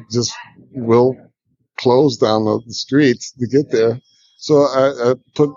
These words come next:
my dolly on my, on my organ and rolled it out the door and rolled it <laughs> down Roswell. <laughs> 'Cause it's all downhill. Pushed it down by hand in,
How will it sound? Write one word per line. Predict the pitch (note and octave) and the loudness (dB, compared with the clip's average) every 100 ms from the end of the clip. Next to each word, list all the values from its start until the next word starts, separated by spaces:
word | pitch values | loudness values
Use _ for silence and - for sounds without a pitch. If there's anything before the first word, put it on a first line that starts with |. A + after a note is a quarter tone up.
| - D3 | -12 -10
my | D3 A#2 | -2 0
dolly | A2+ A#2 B2+ C3 C3+ | 2 2 2 2 2
on | B2+ | 2
my, | B2+ B2 B2 B2+ | 2 0 -2 -4
on | - A2+ A2 | -4 -2 0
my | |
organ | G#2+ A#2+ D3 B2+ B2+ | 2 4 4 2 2
and | C#3+ C#3 A2+ G#2+ G#2+ G#2 | 0 -4 -6 -6 -8 -6
rolled | G#2 A#2+ B2+ | 0 2 2
it | A#2+ | 0
out | A#2+ - | -2 -4
the | |
door | A2 A#2+ C3 C3+ | -2 2 4 2
and | A2 | 2
rolled | A2+ B2 | 2 2
it | B2 | 2
<laughs> | A#2+ | 0
down | - C3+ - | 0 -4 -4
Roswell. | F#3 B2 - F#3 D3 - - | -4 -6 -4 -4 -2 -4 -10
<laughs> | - - - - F3+ - - - - - - | -10 -8 -8 -8 -10 -10 -12 -12 -12 -10 -10
'Cause | D#3 - | -8 -10
it's | D3 C#3+ | -8 -2
all | D#3 D3 | 0 2
downhill. | C#3 D#3+ F#3 C3 B2 C3+ G#2 _ _ D4+ C#4+ - - | 2 2 2 2 2 0 -4 _ _ -10 -10 -10 -2
Pushed | D#3+ D#3 E3 | 0 0 -2
it | C#3+ | 2
down | C#3 C#3 D3 D3+ C3 | 2 2 2 0 0
by | C3+ C3 | 0 2
hand | C3 C3+ C#3 | 2 2 2
in, | C3+ C3+ | 2 0